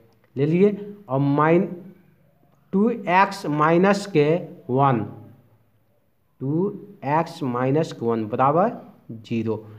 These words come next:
अब क्या हो गया, एक्स, अ, ज़ीरो, एक्स माइनस फ़ोर बराबर ज़ीरो, टू एक्स माइनस वन बराबर ज़ीरो, एक्स बराबर ए, माइनस के लेफ्ट साइड में, राइट साइड में जाएगा, प्लस के हो जाएगा। ये देखो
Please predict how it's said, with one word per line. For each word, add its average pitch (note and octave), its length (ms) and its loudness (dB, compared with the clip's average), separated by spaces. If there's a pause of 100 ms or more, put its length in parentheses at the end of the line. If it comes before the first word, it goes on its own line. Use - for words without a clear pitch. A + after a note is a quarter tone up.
(140)
अब C3 120 -8
क्या E3+ 140 4
हो E3 60 4
गया, F#3 320 2
एक्स, - 260 -8 (720)
अ, D#3+ 100 -4
ज़ीरो, D#3 420 2 (200)
एक्स F3 320 0
माइनस E3 480 2
फ़ोर D#3+ 300 0
बराबर D3 500 2
ज़ीरो, D#3+ 360 4 (580)
टू F#3 300 2 (200)
एक्स E3 380 2
माइनस D#3 540 2
वन C#3+ 340 2
बराबर D3 560 4 (360)
ज़ीरो, D3 400 4 (680)
एक्स F3 340 0
बराबर D3+ 500 4
ए, D3 40 0
माइनस D#3 520 2
के G#3 160 4 (440)
लेफ्ट E3 320 2
साइड F#3 320 4
में, G3+ 180 4
राइट E3 280 6
साइड F3+ 320 2
में F#3 120 2
जाएगा, F#3 240 4
प्लस D3+ 500 0
के G3+ 120 0
हो G3 100 6
जाएगा। G#3 400 6 (1040)
ये D3 120 4
देखो D3 200 2